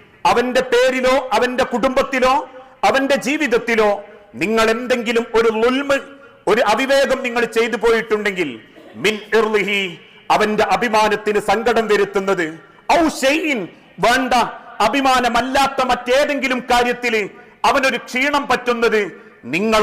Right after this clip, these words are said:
കൊണ്ട് പറ്റിയിട്ടുണ്ടെങ്കിൽ, ഫൽ യതഹല്ലലഹു, നിങ്ങൾ അത് ഹലാലാക്കണം, അത് കുറ്റവിമുക്തമാക്കണം. മിന്നൽ യൗമി ഖബ്ല അൻ ലാ യകൂന ദീനാറൻ വലാ ദിർഹം, ദീനാറുകളോ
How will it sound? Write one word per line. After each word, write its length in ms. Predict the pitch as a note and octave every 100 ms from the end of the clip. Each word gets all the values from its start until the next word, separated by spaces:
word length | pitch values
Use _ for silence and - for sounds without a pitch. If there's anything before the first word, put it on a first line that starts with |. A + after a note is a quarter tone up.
| G#3
കൊണ്ട് 200 | G#3+ G#3 G#3
പറ്റിയിട്ടുണ്ടെങ്കിൽ, 800 | G#3 - A#3+ A3 G#3 G3 G3 E3+ B2+ A2 - _ -
ഫൽ 180 | D4 C#4 A3+
യതഹല്ലലഹു, 840 | B3 B3+ A3 C4 C4 B3 A#3+ A3+ A3 G3 - - - C3
നിങ്ങൾ 220 | G3+ A#3 A3
അത് 80 | G3+ F#3+
ഹലാലാക്കണം, 720 | G#3 A3+ A3 G#3+ G#3+ G#3 F#3+ C3 - - - F#3+
അത് 100 | A#3+ C4+
കുറ്റവിമുക്തമാക്കണം. 1160 | B3+ - E4 C#4+ B3+ A#3+ - B3 A#3+ A#3+ A#3 G3+ C#3+ - - - -
മിന്നൽ 420 | C3+ G3+ G3 F#3+ F#3+ F#3+
യൗമി 320 | B3 B3 B3+ C4+ - - - -
ഖബ്ല 200 | G#3 A3 G#3+
അൻ 60 | G#3+ G3+
ലാ 100 | A3+ A3+
യകൂന 380 | A3 A3+ B3+ B3 A#3
ദീനാറൻ 460 | B3 B3+ B3+ C4 C#4+ - - - - -
വലാ 220 | F#3+ G3+ F#3+ F#3
ദിർഹം, 340 | F#3+ F3+ F3 - - - - -
ദീനാറുകളോ 640 | F#3+ A3 A3 G#3 G3+ G#3